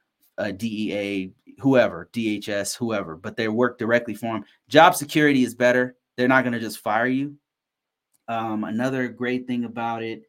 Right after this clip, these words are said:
is, uh, it's very routine. They're very, very routine with stuff.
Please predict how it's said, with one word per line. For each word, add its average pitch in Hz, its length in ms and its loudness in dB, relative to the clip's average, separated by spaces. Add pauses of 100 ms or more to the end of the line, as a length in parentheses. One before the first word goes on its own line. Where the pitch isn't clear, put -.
(400)
is, 110 460 -8
uh, 110 280 -8
it's 120 160 -10
very 139 320 2
routine. 131 680 -2 (140)
They're 120 260 -4
very, 147 480 0
very 127 420 -4
routine 117 560 -4
with 139 140 -6
stuff. 147 380 -4